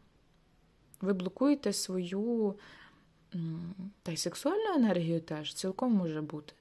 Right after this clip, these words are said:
Тут просто йде от блок на розвиток і блок на енергію.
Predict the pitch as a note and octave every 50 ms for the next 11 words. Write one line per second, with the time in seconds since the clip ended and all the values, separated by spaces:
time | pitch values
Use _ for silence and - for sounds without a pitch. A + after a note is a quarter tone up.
0 | _ _ _ _ _ _ _ _ _ _ _ - _ _ _ C4+ D4+ D4+ - -
1 | G3+ A#3 A#3 - - F#3 E3+ D#3+ F3 F#3+ G3 F3 D#3+ D#3+ D#3+ - - - D#3+ D#3+
2 | F3+ F3+ F#3 A3 A#3+ A#3 - - F#3 E3+ E3 E3+ G3 A#3+ A#3 - F#3+ F3+ - F#3+
3 | E3+ - - E3 D#3+ D#3+ E3 F#3+ G3 - - E3+ D#3+ D#3+ E3 E3+ E3+ E3+ E3 D3
4 | D3+ D#3 E3 E3 G3